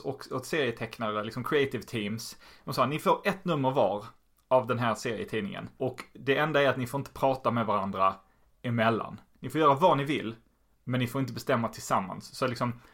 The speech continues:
creative team ett, ni får nummer ett. Ni får vad ni vill, vilka karaktärer ni vill. Skriv en story. Den ska sluta på en cliffhanger och ni får inte berätta för nästa creative team, vilka de nu är, vad det är ni har tänkt.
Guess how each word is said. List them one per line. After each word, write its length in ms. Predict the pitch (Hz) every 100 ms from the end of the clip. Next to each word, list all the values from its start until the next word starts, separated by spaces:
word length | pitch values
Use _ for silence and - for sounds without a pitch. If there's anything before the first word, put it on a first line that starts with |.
| - _ _ - 139 -
creative 380 | 190 165 156
team 200 | - 151
ett, 300 | - 127 -
ni 120 | 147 147
får 160 | 156
nummer 220 | 127 135
ett. 320 | 117 - - - _ -
Ni 80 | 139
får 120 | - - _
vad 260 | 135 180 180
ni 60 |
vill, 240 | 175 143 135
vilka 240 | 139 160
karaktärer 440 | 151 151 156 143 127
ni 80 | 131
vill. 220 | 117 113 - -
Skriv 320 | - 170 135
en 80 | 135
story. 460 | 151 117 110 113 - -
Den 100 | 127
ska 120 | 143
sluta 280 | - 160 147
på 100 | 147
en 60 | 135
cliffhanger 600 | 151 139 120 113 117 120
och 80 |
ni 100 | 131
får 120 | 120 135
inte 120 | 123
berätta 340 | 127 123 -
för 120 | -
nästa 320 | 127 123 - 117
creative 400 | 120 110 110 101
team, 320 | 110 101 104
vilka 220 | 120 117
de 200 | 110 107
nu 160 | 110 101
är, 140 | 98 - _ _ _
vad 360 | - 104 120 110
det 80 | 110
är 60 |
ni 100 | 104
har 100 | 98
tänkt. 240 | - 90